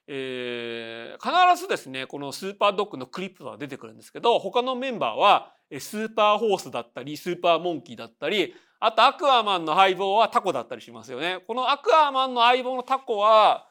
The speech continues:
えー、実写のアクアマンにもちょっとだけ出てきましたよね。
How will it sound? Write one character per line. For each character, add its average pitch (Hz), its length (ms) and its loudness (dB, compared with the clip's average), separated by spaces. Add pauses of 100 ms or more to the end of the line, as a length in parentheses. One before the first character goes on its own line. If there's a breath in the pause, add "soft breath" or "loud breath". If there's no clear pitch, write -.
(320)
え 143 800 -4
ー、 139 80 -16
実 151 180 -12
写 220 100 -4
の 220 120 0
ア 233 60 2
ク 226 140 4
ア 196 80 8
マ 180 120 2
ン 156 60 -4
に 143 80 -10
も 196 160 -2
ち 202 80 -4
ょ 190 40 -2
っ 185 60 -16
と 202 80 -16
だ 214 100 2
け 196 120 -6
出 185 120 -8
て - 100 -18
き - 120 -20
ま 117 140 -18
し - 60 -20
た 123 80 -16
よ 113 80 -16
ね。 135 180 -14